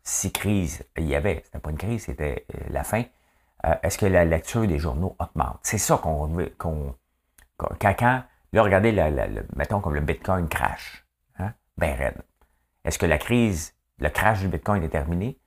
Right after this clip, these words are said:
Le crash du Bitcoin va être terminé quand il va remonter, lorsqu'il va y avoir des gens qui vont en acheter plus. Hein ? On n'est pas là dans la crise des médias.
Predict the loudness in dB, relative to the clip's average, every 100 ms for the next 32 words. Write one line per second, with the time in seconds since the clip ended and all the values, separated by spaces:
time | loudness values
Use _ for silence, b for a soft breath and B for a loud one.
0 | _ -6 0 2 2 0 0 0 0 0
1 | -2 0 -2 -2 -4 -2 -2 -2 2 2
2 | 4 2 2 -2 0 -2 -2 0 2 2
3 | -2 -2 -4 -6 -8 -10 -4 -4 -4 -12
4 | -20 _ -6 -6 -6 _ _ -8 -6 -4
5 | -4 -4 -6 -6 -6 -6 -6 -6 -8 -8